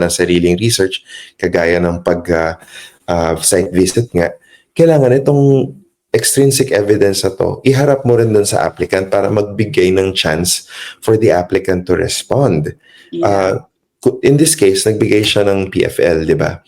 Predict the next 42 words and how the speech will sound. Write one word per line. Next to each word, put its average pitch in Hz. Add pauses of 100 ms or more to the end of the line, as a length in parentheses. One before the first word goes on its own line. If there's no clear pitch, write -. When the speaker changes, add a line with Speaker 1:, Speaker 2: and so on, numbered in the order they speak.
(320)
Speaker 2:
Mm. 101
Speaker 1:
Pero 123 (400)
sabi 123
nga 123
dito, 110
eh, 120
halos 135
hindi 127
pinansin 110
yung 101
mga 101
submissions 92
sa 87
P 87
F 80
L. 90 (720)
Speaker 2:
Oo. 170
Speaker 1:
Di 175
ba? 165 (360)
Although, 139 (160)
wala 139
rin 156
naman 147
obligasyon 113
ng 60
officer 87 (340)
to 78
actually 95
point 101
out 82
kung 98
ano 104
yung 107
mga 98
flaws 87
dun 95
sa 90 (240)
response 95
to 92
P 87
F 82
L. 80